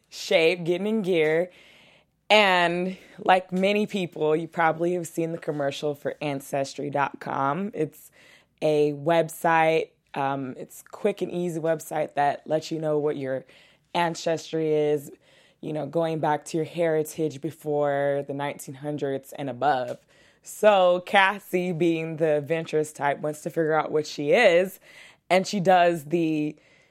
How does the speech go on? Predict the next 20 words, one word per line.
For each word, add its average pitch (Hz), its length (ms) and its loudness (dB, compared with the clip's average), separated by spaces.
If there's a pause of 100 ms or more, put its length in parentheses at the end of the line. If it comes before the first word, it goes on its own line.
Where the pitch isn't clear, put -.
(220)
test 175 440 0
really 160 240 0
quickly 165 440 -4
and 156 100 -4
gets 156 200 0
her 170 100 -2
results 160 500 0
back. - 520 -6 (380)
And 156 240 0
she 156 260 -4
was 151 140 -2
actually 147 640 0
full 160 260 -2
percentage 139 760 -4 (260)
Nigerian. 151 920 -2 (420)
Now, 156 720 0 (840)
when 151 140 -6
I 151 80 -2
saw 147 300 0
this, 131 420 -6